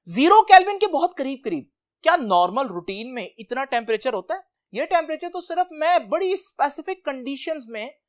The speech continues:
लैब में ही अचीव कर सकता हूं। तो इसका मतलब सुपरकंडक्टर तो फिर सिर्फ लैब में ही बन सकते हैं, और जब वो लैब में बनेंगे तो फिर डेली लाइफ में उसका तो कोई यूज मेरे ख्याल में नहीं हो सकता।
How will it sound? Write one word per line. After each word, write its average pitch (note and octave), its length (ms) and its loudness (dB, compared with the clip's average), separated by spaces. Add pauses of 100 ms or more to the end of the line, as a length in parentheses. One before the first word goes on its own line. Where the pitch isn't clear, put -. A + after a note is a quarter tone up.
(240)
लैब G#3 500 2
में C#4+ 100 -4
ही D4 140 -6
अचीव G#3 360 -8
कर E3+ 80 -6
सकता D#3+ 260 -12
हूं। C#3 80 -12 (400)
तो C4+ 60 -4
इसका C#4 280 6
मतलब G#3+ 500 0 (240)
सुपरकंडक्टर D#4+ 720 -2
तो F4 120 -4
फिर F4 160 -6
सिर्फ F4+ 260 -6
लैब F#3+ 420 2
में C#4+ 80 -4
ही D#4 80 -8
बन C4 180 -6
सकते B3 280 -14
हैं, A3+ 160 -18 (280)
और B3 100 4
जब C#4+ 140 2
वो F#4+ 80 2
लैब A3 360 2
में D#4+ 100 -6
बनेंगे D#4 280 -6
तो D#4+ 100 -8
फिर D4+ 180 -8
डेली F3+ 340 -4
लाइफ E4 240 2
में E4 100 -12
उसका D#4+ 160 -8
तो D#4+ 100 -6
कोई D4 180 -10
यूज A3+ 280 -14
मेरे G3+ 220 -10
ख्याल F#3 220 -2
में F#3+ 120 -14
नहीं G3 140 -10
हो C4+ 120 -8
सकता। C4 380 -16